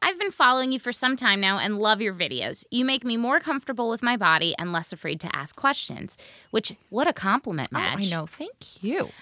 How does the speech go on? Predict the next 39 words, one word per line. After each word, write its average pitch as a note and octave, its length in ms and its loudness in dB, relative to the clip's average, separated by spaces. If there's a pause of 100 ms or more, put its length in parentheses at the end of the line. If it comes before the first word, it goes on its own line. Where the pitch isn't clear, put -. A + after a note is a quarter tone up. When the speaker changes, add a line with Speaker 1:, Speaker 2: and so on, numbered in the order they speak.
(120)
Speaker 1:
"I C#4 80 8
had D4+ 180 8
a G4+ 60 4
question C#4+ 380 0
about A#3 240 4
your A#3+ 100 -2
latest A3 380 -2
video F3 340 0
about E3+ 320 -4
vibrators. F3+ 680 -2
Where A#3 280 4
is E4+ 120 0
the C4 100 -4
best G#3 500 0
reputable G3+ 540 0
place D3+ 440 -6
to - 100 -12
buy C3+ 260 0
them? - 240 -6 (100)
I - 60 0
feel A#3 180 2
like A#3 200 0
Googling A3 460 0
that E3 200 4
could G3 140 -4
open F3+ 260 -2
a E3+ 80 -2
wormhole F3 460 0
that D3+ 120 2
I'm D#3 120 -2
not - 180 2
sure - 160 -2
I C#3+ 80 2
wanna D3 220 -4
go C#3+ 200 -4
down." C3+ 360 -4
Speaker 2:
<laughs> - 420 -2
Speaker 1:
Signed, E3 560 0
Sally. F3 720 0